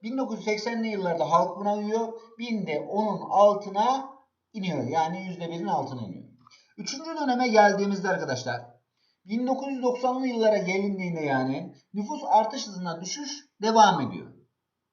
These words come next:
Bu durum Japon hükümetini yeni bir politikanın uygulanması gerektiğine teşvik ediyor, gerekmesi, e, gerektiğine teşvik ediyor. Ne yapıyor arkadaşlar? Yani nüfus artış hızını yükseltmeye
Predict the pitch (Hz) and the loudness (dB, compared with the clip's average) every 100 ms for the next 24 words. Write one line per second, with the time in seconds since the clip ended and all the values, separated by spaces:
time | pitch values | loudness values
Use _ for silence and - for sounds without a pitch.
0 | _ _ _ _ _ 247 311 294 226 247 | _ _ _ _ _ -10 -2 0 2 2
1 | 262 269 - 220 196 196 196 196 269 - | 0 -4 -4 -4 -4 -4 -2 0 0 -2
2 | 269 226 220 220 - 240 240 247 208 202 | -4 -2 -4 -6 -4 -2 -2 -2 -2 -2
3 | 208 220 214 202 208 196 190 - - 202 | 2 2 2 -2 -4 -2 -2 -4 -6 -4
4 | 196 165 - - _ _ _ _ _ _ | -2 -4 -8 -18 _ _ _ _ _ _
5 | _ _ _ _ _ _ _ _ 165 165 | _ _ _ _ _ _ _ _ -4 -2
6 | 127 123 101 101 131 131 131 123 127 - | -6 -6 -4 -4 -4 -4 -6 -6 -8 -8
7 | 110 113 127 127 120 127 120 117 - 95 | -6 -4 -4 -4 -6 -6 -6 -8 -12 -14
8 | 82 - - - - 294 330 311 220 180 | -16 -16 -20 -20 -2 2 2 2 0 0
9 | 165 - 160 208 - - - _ 226 233 | -2 -2 -4 -4 -8 -20 -20 _ 2 4
10 | 233 254 - - 254 285 262 226 - 208 | 4 0 -4 -10 -10 0 0 2 -2 -8
11 | 196 262 226 - 208 - 190 170 - | -6 -2 -2 0 -2 -2 -4 -6 -8